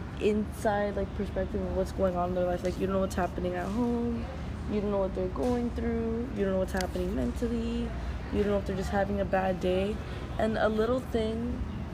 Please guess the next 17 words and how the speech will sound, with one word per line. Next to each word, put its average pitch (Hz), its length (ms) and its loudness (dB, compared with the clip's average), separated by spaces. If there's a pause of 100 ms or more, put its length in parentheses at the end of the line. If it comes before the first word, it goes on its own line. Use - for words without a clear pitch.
like, 202 240 4
just - 180 -6
simply 247 440 2 (300)
giving 208 280 2
a 208 60 0
compliment 208 800 0 (640)
or 202 480 4 (1400)
holding 214 360 4
a 214 60 4
door 190 300 2
for 208 180 -2
someone 208 460 0
will 196 80 4
make 202 320 -2
their 214 160 2
day. 196 420 0 (920)
So 233 480 2